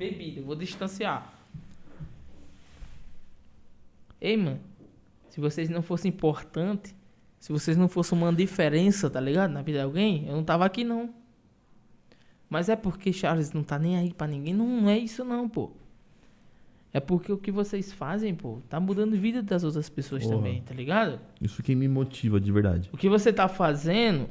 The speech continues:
Speaker 1: tá instigando pessoas que acham que, pô, você acha o quê? Quando eu respondi, sincero, eu não tinha visto a mensagem. Mas tu acha que eu não queria tá aqui? Queria,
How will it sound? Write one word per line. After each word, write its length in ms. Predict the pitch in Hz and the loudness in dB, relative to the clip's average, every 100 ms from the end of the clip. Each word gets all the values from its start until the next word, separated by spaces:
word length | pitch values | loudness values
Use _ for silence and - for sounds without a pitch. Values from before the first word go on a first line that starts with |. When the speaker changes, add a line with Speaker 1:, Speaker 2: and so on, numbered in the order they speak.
| - - | -6 4
Speaker 1:
tá 400 | 185 233 233 - | 8 8 6 4
instigando 680 | 233 - - 214 202 262 269 | 4 4 2 4 6 6 4
pessoas 760 | 294 254 - 233 285 262 - | 0 0 2 4 8 6 6
que 600 | - 220 233 247 240 226 | -4 -2 0 0 0 0
acham 400 | 196 269 294 302 | 2 2 2 -2
que, 420 | - 294 294 277 - - - - - - - | -6 -8 -8 -12 -16 -20 -20 -20 -20 -16 -4
pô, 300 | 453 254 - - - - - | 0 0 0 -8 -16 -16 -16
você 140 | - 302 | -2 2
acha 220 | 302 302 | 2 0
o 40 | |
quê? 260 | - 277 185 | -4 -4 -4
Quando 260 | - 240 277 | -4 -6 -4
eu 160 | 277 | 0
respondi, 920 | 240 262 - 240 226 208 294 285 - - - - - - - - - - - - | 0 0 -2 -2 -2 0 0 0 -2 -10 -14 -18 -20 -20 -20 -20 -20 -20 -20 -20
sincero, 540 | - 202 202 262 147 - - _ | -4 -2 0 0 0 -4 -16 _
eu 80 | - | -12
não 220 | 143 143 | -8 -8
tinha 260 | 156 185 220 | -10 -8 -4
visto 300 | 208 196 - | -2 -2 -4
a 60 | 143 | -10
mensagem. 600 | 151 - 143 143 - - _ _ - - - _ _ _ _ - | -10 -10 -10 -10 -12 -20 _ _ -20 -20 -20 _ _ _ _ -8
Mas 140 | 160 | -4
tu 120 | 226 | 2
acha 180 | 233 233 | 2 2
que 60 | 233 | 0
eu 60 | |
não 100 | 208 | 0
queria 400 | 202 202 208 202 | -2 -4 -2 -4
tá 120 | 180 | -4
aqui? 380 | 165 170 160 - - _ _ | -6 -6 -6 -8 -20 _ _
Queria, 320 | 226 269 294 | 0 0 0